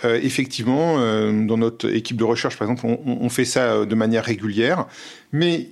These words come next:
il faut être honnête, aujourd'hui, une analyse de microbiote pour un patient ou pour son médecin n'a aucun intérêt. Euh, il ne va, le, l'analyse du microbiote ne va en rien permettre de guider le patient ou son médecin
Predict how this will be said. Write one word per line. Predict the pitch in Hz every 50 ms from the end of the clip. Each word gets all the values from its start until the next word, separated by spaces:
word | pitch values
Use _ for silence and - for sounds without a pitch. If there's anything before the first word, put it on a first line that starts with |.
| - _ -
il | 156 131 -
faut | - 180 180
être | 175 175 -
honnête, | 135 127 131 170 185 - - - - -
aujourd'hui, | - 156 160 147 156 151 143 131 139 160 185 190 -
une | 147 131 135
analyse | 147 156 165 160 156 165 160 135
de | 139 135
microbiote | 139 131 - - 135 131 147 143 -
pour | - - 131 107 113
un | 117 113
patient | - 123 - - 170 165 123
ou | 120
pour | 113 120 110
son | - 135 127
médecin | 120 117 117 - 147 165 165 -
n'a | 120 123 - 147
aucun | 131 - - 147 139 127
intérêt. | 120 - 127 113 104 95 - - _ _ _ _ _ _ _ - - - - - - -
Euh, | - 113 120 123
il | 139 139
ne | 139 143
va, | 131 110 135 131 135
le, | 135 131 127 127 123
l'analyse | 120 139 165 165 165 165 165 160 156 131
du | 139
microbiote | 139 135 135 - 135 123 127 156 175 170
ne | 139 123 117
va | 113 127 117 - -
en | 135 131 107
rien | 117 135 147 160 175 185
permettre | 185 - 139 120 127 143 156 143 113
de | 110 117
guider | 113 110 113 139 151 143 156 165 175 185 - 117
le | 120 135 147
patient | 135 - 139 135 - - 156 147 143 -
ou | 165 160
son | - - 170 156
médecin | 147 139 131 - - 139 135 143 165